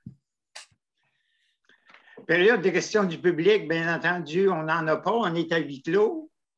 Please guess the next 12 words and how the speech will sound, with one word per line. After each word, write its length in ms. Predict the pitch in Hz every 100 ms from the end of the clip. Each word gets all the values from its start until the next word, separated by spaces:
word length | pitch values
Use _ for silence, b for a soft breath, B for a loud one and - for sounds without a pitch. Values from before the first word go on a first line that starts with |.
| _ _ _ _ _ _ _ _ _ _ _ _ _ _ _ _ _ _ _
Bon, 180 | 151 147 - _ -
remplacement 720 | 147 208 202 190 156 185 208
de 80 | 180
la 100 | 180
procédure 560 | 151 156 175 151 180
d'enregistrement 920 | 156 165 147 143 123 - 143 156 170 170
pour 120 | 151
le 140 | 151
règlement 640 | 143 147 131 143 147 156 - _ _ _ _ _ _ _ _
deux 240 | 135 175
cent 240 | - 170 165
soixante, 460 | 151 139 160 151